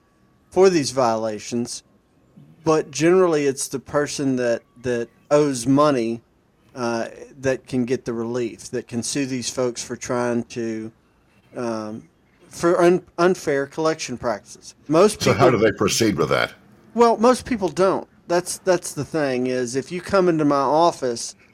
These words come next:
Speaker 1: the cost-benefit analysis is, does not work in your favor.
Speaker 2: Right.
Speaker 1: So if you go, "Hey, I wanna, I wanna file a lawsuit against these folks," well, I may tell you, "All right, you know, by the time it's over and done, you're gonna pay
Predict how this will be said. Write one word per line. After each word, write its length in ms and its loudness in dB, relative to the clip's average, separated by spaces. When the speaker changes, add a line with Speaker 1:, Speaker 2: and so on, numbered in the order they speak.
Speaker 1:
the 100 -2
cost-benefit 840 2
analysis 720 -2
is, 140 -10
does 260 4
not 240 -2
work 320 -4
in 140 -2
your 120 -6
favor. 440 -8
Speaker 2:
Right. 200 -2
Speaker 1:
So 140 0
if 140 -6
you 140 -2
go, 200 4
"Hey, 220 0
I 80 4
wanna, 400 -2
I 100 -6
wanna 400 -2
file 360 2
a 20 -2
lawsuit 480 4
against 320 -8
these 160 -10
folks," 460 -6
well, 280 -2
I 80 -2
may 160 2
tell 260 0
you, 300 -4
"All 120 0
right, 260 0
you 140 -10
know, 120 -4
by 120 -4
the 100 -6
time 360 -2
it's 180 -4
over 240 -2
and 140 -2
done, 260 2
you're 120 -4
gonna 180 -4
pay 520 -6